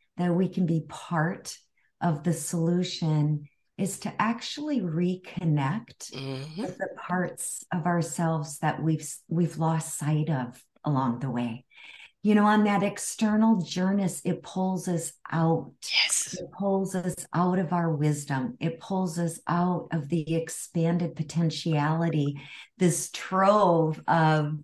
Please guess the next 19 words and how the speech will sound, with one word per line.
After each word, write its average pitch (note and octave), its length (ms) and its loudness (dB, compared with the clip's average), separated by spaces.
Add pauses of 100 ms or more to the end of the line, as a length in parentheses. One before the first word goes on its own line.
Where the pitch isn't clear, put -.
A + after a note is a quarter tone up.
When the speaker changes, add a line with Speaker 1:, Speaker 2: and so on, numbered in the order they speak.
(340)
Speaker 1:
gifts A3 540 6
and F3+ 200 4
wisdom G#3+ 480 4
and F3 200 2
solution F#3 1080 4
and F3 320 4
joy D#3+ 840 0 (420)
that's G#3+ 340 0
already A3+ 420 4
alive F3 760 0
and F3 260 2
well F#3+ 380 0
within F#3 640 4
us. - 420 -4 (380)
But G#3+ 180 4
we A3+ 160 8
don't B3+ 400 6
hear C#4 400 0
it A3+ 400 -2